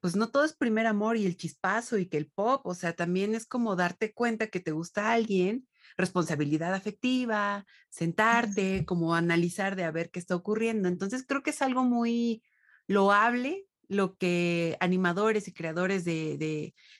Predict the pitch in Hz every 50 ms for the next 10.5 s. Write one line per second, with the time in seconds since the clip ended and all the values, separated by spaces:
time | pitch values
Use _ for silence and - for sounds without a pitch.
0 | _ _ - 165 185 180 - 208 208 190 196 185 180 185 180 180 175 - - 165
1 | 165 170 170 175 175 - 156 143 - 170 160 160 156 151 - - 175 170 156 151
2 | - - 269 - 370 392 381 370 - - 403 392 381 359 247 214 - - 214 208
3 | 220 233 240 - - 226 202 185 170 165 156 160 - - - - - _ _ _
4 | - 196 214 233 285 320 339 330 339 339 330 330 302 302 262 262 262 262 - 285
5 | 285 277 285 240 220 185 185 170 160 170 190 202 - - 240 220 196 170 165 170
6 | 175 185 190 196 202 196 185 175 160 170 165 175 175 175 - _ _ - - -
7 | _ _ - - - - 185 170 - 95 156 190 208 226 233 226 233 220 240 233
8 | 214 190 170 160 156 147 151 151 147 - 143 - - 185 185 196 208 - - 196
9 | - 165 160 190 208 208 190 190 - 240 226 226 - 311 - - 285 277 269 254
10 | 240 240 233 214 208 208 - 240 233 -